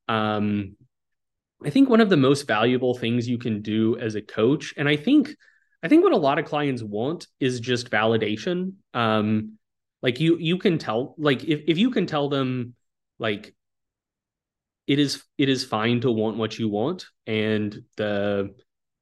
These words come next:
uh, the, the setbacks and struggles you're experiencing are completely valid, and you, you think they're weird, but they actually aren't weird at all. Like, it's, it's completely normal.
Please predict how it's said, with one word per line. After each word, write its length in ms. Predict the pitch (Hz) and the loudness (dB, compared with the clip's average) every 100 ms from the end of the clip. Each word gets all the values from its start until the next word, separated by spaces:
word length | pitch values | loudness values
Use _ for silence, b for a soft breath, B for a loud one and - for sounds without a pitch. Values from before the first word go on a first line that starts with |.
| _ - | _ -8
uh, 400 | 101 101 98 - | -6 -4 -6 -6
the, 140 | 131 135 | -2 -2
the 240 | 143 123 | 2 2
setbacks 680 | 113 160 160 151 139 135 - | 4 4 4 4 2 2 0
and 100 | 113 | -2
struggles 540 | - 113 117 123 117 | 0 0 2 2 0
you're 240 | 120 110 110 | 2 2 2
experiencing 960 | 110 - 113 113 120 120 120 120 113 | -2 -8 -4 0 2 0 0 0 -2
are 460 | 113 107 101 101 104 - | -2 -4 -4 -4 -8 -6
completely 560 | 131 117 131 123 127 | -6 -2 -2 -2 -2
valid, 560 | 110 101 113 147 147 - | -2 0 4 6 4 2
and 440 | 113 110 107 107 - _ _ _ _ | 0 2 2 -2 -6 _ _ _ _
you, 400 | - 123 170 220 214 | -10 -2 2 2 0
you 240 | 147 175 | -4 -4
think 320 | - 156 185 | 0 0 0
they're 240 | - 202 196 | 2 2 2
weird, 460 | 202 226 240 - | 2 0 -2 -6
but 100 | - | -6
they 140 | 127 120 | -4 0
actually 400 | 110 120 127 113 | 0 0 -2 0
aren't 200 | 107 107 | -2 -2
weird 300 | 107 104 104 | -4 -4 -6
at 80 | |
all. 220 | 101 117 170 | -6 -6 -4
Like, 140 | 110 | -4
it's, 340 | 104 - - - | -4 -6 -8 -6
it's 220 | 113 - | -8 -4
completely 480 | 113 107 113 113 107 | -4 0 0 2 0
normal. 440 | 101 117 165 185 | 2 0 0 -4